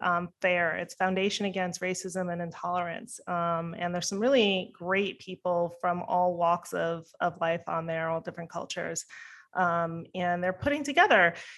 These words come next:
you know, here's some information that will be helpful in, um, helping to guide those conversations,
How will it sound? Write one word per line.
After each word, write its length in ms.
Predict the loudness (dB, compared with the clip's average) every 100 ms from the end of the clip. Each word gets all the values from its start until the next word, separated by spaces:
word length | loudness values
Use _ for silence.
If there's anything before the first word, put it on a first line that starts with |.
| -2
you 80 | 2
know, 240 | 4 4 2
here's 360 | 4 4 4
some 140 | 4 2
information 560 | 4 4 4 4 -2
that 100 | -2
will 140 | -4 -4
be 120 | -4
helpful 640 | -4 -2 -2 2 4 4 2
in, 500 | 0 0 0 0 -4 -6 -2
um, 400 | 2 2 0 -6
helping 500 | -4 -2 -2 -2 -4 -4
to 480 | -6 -4 -4 -6 -10 -8
guide 340 | 0 4 4 4
those 200 | 0 -2
conversations, 1080 | -4 -2 -2 -4 -6 -6 -6 -8 -10 -14